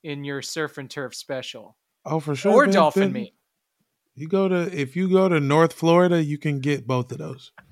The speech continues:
Speaker 2: <laughs>
Speaker 1: Uh, yeah, Dolphins. I mean, Tyreek's gonna get seven thousand yards off these guys.
Speaker 2: Did Roquan Smith just, like, quit in the middle of the game? Is that what happened?
Speaker 1: And now he's gone.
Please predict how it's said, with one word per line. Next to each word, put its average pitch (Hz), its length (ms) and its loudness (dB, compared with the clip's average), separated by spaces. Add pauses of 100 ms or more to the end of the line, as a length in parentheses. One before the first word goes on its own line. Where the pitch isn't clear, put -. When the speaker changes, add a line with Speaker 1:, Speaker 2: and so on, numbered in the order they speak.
(500)
Speaker 2:
<laughs> - 100 -20 (920)
Speaker 1:
Uh, 156 600 4
yeah, 165 320 0
Dolphins. 143 840 0
I 139 140 -6
mean, 135 220 -10
Tyreek's 160 600 -4
gonna 135 420 -6 (100)
get 139 200 -10
seven 131 280 -6
thousand 123 400 -8
yards 127 340 -8
off 110 180 -16
these 110 220 -20
guys. - 400 -20 (2000)
Speaker 2:
Did 139 160 0
Roquan 208 500 4
Smith 185 480 0
just, 147 240 -6
like, 151 280 0
quit 175 340 2
in 160 140 -4
the 156 40 -2
middle 160 220 0
of 156 80 0
the 147 60 2
game? 175 320 2
Is 123 80 -2
that 143 160 0
what 185 100 0
happened? 202 300 -6 (320)
Speaker 1:
And 139 160 -10
now 156 180 -2
he's 165 160 -6
gone. 160 500 0